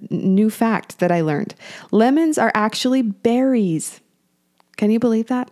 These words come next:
Berries. I didn't know that. But this is even crazier. So are oranges, watermelons, and tomatoes. All berries, I guess. I don't know who decides this, but apparently lemons are berries.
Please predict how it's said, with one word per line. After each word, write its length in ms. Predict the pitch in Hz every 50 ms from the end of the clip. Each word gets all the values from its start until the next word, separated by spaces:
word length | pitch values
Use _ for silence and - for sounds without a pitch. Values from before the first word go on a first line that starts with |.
| - - -
Berries. 600 | - 190 208 226 233 214 180 151 151 - - - _ _ _ -
I 80 | 202 202
didn't 240 | 208 240 233 208 202
know 160 | 196 202 208
that. 280 | 190 - - - - _ _ _ _ _ -
But 160 | 226 202 202
this 160 | 254 277 -
is 100 | 277 233
even 220 | 262 254 226 220
crazier. 580 | 208 - - 254 262 233 - - - - - - _ - - - - -
So 260 | - - 254 233 247
are 120 | 269 285
oranges, 680 | - - 269 247 240 233 214 247 240 240 233 - - - _ _ _ _ _ _ _ _ -
watermelons, 880 | 202 214 226 240 240 220 202 180 170 165 160 160 165 160 - - - - _
and 180 | - 202 185 175
tomatoes. 540 | - 180 170 175 175 160 - - - - - _ _ _ -
All 160 | - 185 202 214
berries, 500 | 208 208 196 185 165 - - - - - -
I 100 | 180 165
guess. 380 | - - - - - - - - _ _ _ - -
I 80 | 180
don't 140 | 190 220 226
know 320 | 226 226 214 202 196 190 196 - - - - - _ _
who 420 | - - 220 214 214 214 202 - - - - -
decides 520 | 196 202 185 - - 190 190 196 190 -
this, 360 | - - - - - - - - _ _ -
but 400 | - 175 160 - - - - - - - - - - -
apparently 440 | - 214 208 262 294 302 269 277 269
lemons 320 | 233 240 226 226 233 196
are 80 | 202 190
berries. 440 | 170 165 160 - 87 65 - -